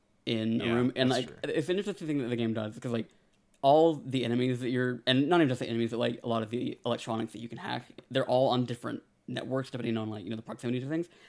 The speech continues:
Speaker 1: And so that's always, like, been an interesting sort of limitation that you have to work with in this game, is that, like,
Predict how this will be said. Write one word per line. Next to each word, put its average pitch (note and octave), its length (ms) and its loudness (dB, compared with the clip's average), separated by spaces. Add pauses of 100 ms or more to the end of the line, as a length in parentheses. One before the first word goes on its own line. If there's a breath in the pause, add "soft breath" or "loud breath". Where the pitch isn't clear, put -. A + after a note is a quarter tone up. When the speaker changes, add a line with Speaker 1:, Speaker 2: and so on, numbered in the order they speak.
(320 loud breath)
Speaker 1:
And C3 100 -2
so F#3 60 4
that's A3+ 100 4
always, G#3+ 180 4
like, C3 280 2 (400)
been C#3 200 4
an C#3+ 140 4
interesting C3 400 -2
sort B2 140 -2
of A#2+ 80 2
limitation C#3 600 0
that B2 100 -2
you C#3 80 -2
have C3 100 -6
to B3+ 60 -2
work B2 180 -4
with C3+ 340 -4
in C3+ 100 -2
this C#3 120 -2
game, C#3+ 180 0
is A#2+ 140 0
that, A#2+ 140 -2
like, A#2 160 0